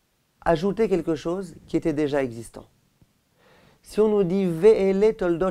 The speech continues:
Yitzhak ben Avraham, et voici les engendrements de Yitzhak, ça veut dire que Yitzhak, il avait déjà eu des enfants et qu'il a eu d'autres enfants. Il a déjà eu des engendrements et il va en avoir d'autres. Le Ve'ele,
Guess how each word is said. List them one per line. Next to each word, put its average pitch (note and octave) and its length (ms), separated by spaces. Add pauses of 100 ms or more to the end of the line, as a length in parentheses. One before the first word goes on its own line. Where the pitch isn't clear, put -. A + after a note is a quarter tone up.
Yitzhak E3+ 340
ben D#3 120
Avraham, D3 380
et C#3+ 60
voici D3+ 400
les D3+ 240
engendrements D3 540
de C#3 140
Yitzhak, - 580 (760)
ça - 140
veut D#3+ 140
dire F#3 180
que F#3+ 80
Yitzhak, F#3 380
il E3 100
avait C#3+ 160
déjà D3+ 300
eu C#3+ 100
des B2+ 160
enfants B2 380 (560)
et D3 80
qu'il F#3+ 180
a G#3 80
eu A3 140
d'autres E3+ 560
enfants. A#2 300 (600)
Il D3 80
a E3 80
déjà G3+ 320
eu - 20
des G3 160
engendrements F#3 760
et D#3+ 80
il D3+ 60
va D#3 60
en D#3 80
avoir D3+ 240
d'autres. - 460 (440)
Le D3+ 260
Ve'ele, G3 760